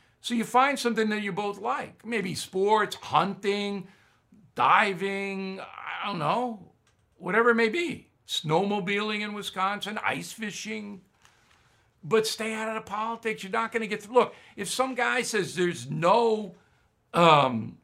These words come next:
problem with the new bail law in New York, he doesn't know what he's talking about. And that's the end. That's the end of the discussion. You say,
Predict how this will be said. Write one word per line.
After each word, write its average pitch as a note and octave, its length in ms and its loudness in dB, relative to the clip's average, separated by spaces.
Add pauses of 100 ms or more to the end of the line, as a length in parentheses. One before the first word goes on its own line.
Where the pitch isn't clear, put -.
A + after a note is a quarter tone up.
problem F3 760 8 (240)
with D3+ 240 -2
the E3 100 0
new F3+ 200 0
bail F#3 380 8
law F3 300 6
in D#3 80 0
New D3+ 40 -2
York, A#3 440 2 (320)
he - 120 -10
doesn't E4 200 -4
know C#4+ 80 0
what C#4 100 -2
he's A#3 160 -2
talking D4 380 0
about. G#3 540 6 (1200)
And A3 160 0
that's C4 200 2
the B3+ 140 0
end. C#4+ 280 2
That's A3 180 4
the A3+ 140 0
end A#3 120 0
of A3 120 2
the A3 60 0
discussion. G#3+ 520 -2
You G3+ 100 0
say, D#3+ 360 4